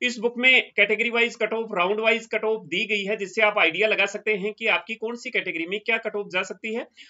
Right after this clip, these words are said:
और दो हज़ार चौबीस के लिए एक choice list भी दी गई है, इसके according आप चॉइस fill कर सकते हैं all India कोटा के लिए। तो इस प्रकार से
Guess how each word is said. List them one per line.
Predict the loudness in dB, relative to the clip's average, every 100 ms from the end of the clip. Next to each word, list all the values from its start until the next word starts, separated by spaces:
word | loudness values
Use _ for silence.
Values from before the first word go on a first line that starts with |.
| 0 6
और | 8 8 4 -4
दो | -4 -2
हज़ार | 2 2 2
चौबीस | 0 0 -2
के | -2
लिए | -2
एक | -2 0
choice | 4 4 2
list | -6 -6
भी | -8
दी | -4 -2
गई | -2 -2
है, | -4
इसके | -6 0 2
according | 2 0 0 0 -4 _ _ 2
आप | 6 6 2 -14 _ 4
चॉइस | 4 4 -2
fill | -2
कर | -2
सकते | -2 -2 -2
हैं | -2 -4
all | -2
India | 2 4
कोटा | 2 0 -4
के | -4 -6
लिए। | -8 -10 _ _ -14
तो | -8
इस | -4
प्रकार | -4 2 2
से | 4 6